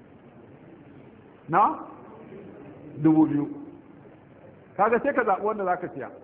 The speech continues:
Saboda bashi za ka dinga biya ne kaɗan kaɗan. Shi ko wannan kuɗi hannu yanzu za ka bayar ba wahala. To wannan shine bai'ut taqsid, wannan malamai sun yi saɓani a kan halaccinsa, amma dai ƙauli rajihi,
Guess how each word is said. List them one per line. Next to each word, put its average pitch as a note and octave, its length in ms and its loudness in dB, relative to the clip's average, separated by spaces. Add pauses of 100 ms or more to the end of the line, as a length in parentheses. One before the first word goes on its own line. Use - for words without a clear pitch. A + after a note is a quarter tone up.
(300)
Saboda A3+ 300 2
bashi B3+ 340 0
za A#3+ 140 2
ka A#3+ 100 -2
dinga A3 240 0
biya G#3 220 2
ne G3+ 160 2
kaɗan G3 340 0
kaɗan. D3+ 260 -4 (380)
Shi B3+ 100 -12
ko A3+ 100 -2
wannan A#3+ 240 -2
kuɗi A#3 200 -4
hannu A#3+ 180 2
yanzu G#3 160 -6
za G3+ 140 2
ka G3+ 100 -4
bayar F3 280 0
ba F#3 160 0
wahala. C#3 340 -4 (600)
To E3 80 -6
wannan A#3 240 -2
shine G#3+ 200 -2
bai'ut G3+ 340 0
taqsid, A3+ 480 -4 (300)
wannan G#3 240 0
malamai F3+ 380 2
sun G#3 120 -8
yi G#3+ 60 -4
saɓani F#3+ 480 0
a F3 140 -2
kan G3+ 420 0 (480)
halaccinsa, G3 720 2
amma F3+ 240 0
dai F#3+ 140 2
ƙauli G#3+ 400 2
rajihi, D#3 480 0